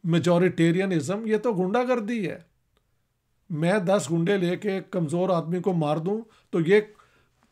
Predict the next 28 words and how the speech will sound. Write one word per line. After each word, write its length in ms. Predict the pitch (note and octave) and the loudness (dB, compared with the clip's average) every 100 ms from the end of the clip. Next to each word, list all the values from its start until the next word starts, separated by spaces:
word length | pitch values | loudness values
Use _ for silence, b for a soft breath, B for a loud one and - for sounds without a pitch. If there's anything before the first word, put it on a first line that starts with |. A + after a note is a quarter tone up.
| - | -2
तो 100 | G#3 | 2
कोई 220 | G#3+ G#3 | 6 4
का-, 680 | - F#3+ G#3 F3 F#3+ F#3+ G3+ | 4 2 4 2 -2 -4 -2
ये 180 | F3 G3+ | 0 0
तो 160 | A3+ | 0
कोई 460 | G#3 A3 G#3+ G3+ G3+ b b - | -2 0 0 -2 -8 b b -2
काबिले 320 | F3 F#3+ G#3 | 0 4 2
फ़ख्र 460 | - G3 F3+ A3 | 2 -8 -4 -2
बात 260 | F#3 F#3 F#3 | 2 0 0
है 120 | D3 | -4
ही 100 | F3+ | -4
नहीं 200 | A3+ F#3+ | -4 -8
है। 240 | E3+ - - _ _ _ _ _ _ _ | -10 -16 -20 _ _ _ _ _ _ _
So 100 | - | -2
always 500 | G#3 F#3+ F3+ G#3 B3 | 0 2 2 0 -2
be 240 | D#3+ F#3 A3+ | -2 -4 -2
with 220 | A3+ E3+ | -4 0
the 100 | G#3 | 2
weak 480 | D3 C#3+ G3 A#3 - - _ _ _ _ _ F#3+ | 2 0 -2 -6 -14 -20 _ _ _ _ _ -6
and 220 | G3 F3 | -4 0
try 240 | F3 G#3+ | 0 0
to 160 | G#3 A#3 | 0 0
look 180 | E3+ F3+ | 0 0
for 180 | - G#3 | -2 -2
justice। 720 | C3+ E3+ - E4 - - - b b b b b | -2 -4 -4 -8 -10 -16 -20 b b b b b
इसके 340 | A#3 - D4+ | -4 -2 -2
तरह 320 | D4 A#3+ A3+ - | 0 0 0 -2
इन, 180 | A3+ A#3 | -8 -8